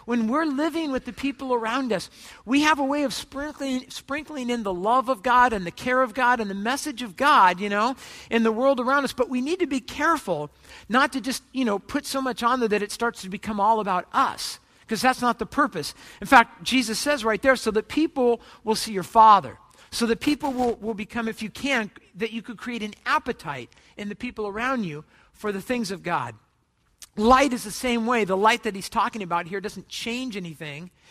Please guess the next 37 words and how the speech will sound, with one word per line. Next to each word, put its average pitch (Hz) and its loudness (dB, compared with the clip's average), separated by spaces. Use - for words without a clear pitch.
It 233 0
just - -4
illuminates 190 -8
the 196 -6
world 196 -2
around 180 -6
you. 117 -18
He - -12
gives 202 -6
the 226 -2
idea 208 -2
of 190 -2
a, 170 -4
of 180 -6
a 180 -4
lamp 196 -2
or 185 -4
a 180 -6
city 208 -4
on 170 -10
a 170 -8
hill. 165 -4
It 196 -6
gives 190 -4
light 202 -4
for 196 -12
people 165 -16
to - -14
know 196 -8
which 185 -12
way 196 -8
to 196 -12
go. 175 -8
It 185 -4
influences 190 -8
the 160 -14
world 156 -8